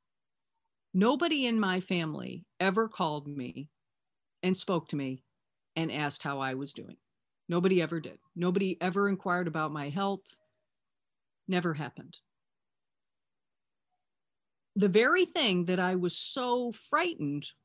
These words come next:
was going to happen, which is why I didn't want my parents to know,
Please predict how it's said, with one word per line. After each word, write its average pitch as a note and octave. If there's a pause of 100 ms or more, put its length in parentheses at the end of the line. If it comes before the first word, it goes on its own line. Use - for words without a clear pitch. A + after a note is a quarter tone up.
(120)
was F#3+
going F3
to E3
happen, D#3+ (100)
which F3+
is F#3
why F3+
I F3
didn't G#3+
want F#3
my E3+
parents E3+
to E3+
know, D#3+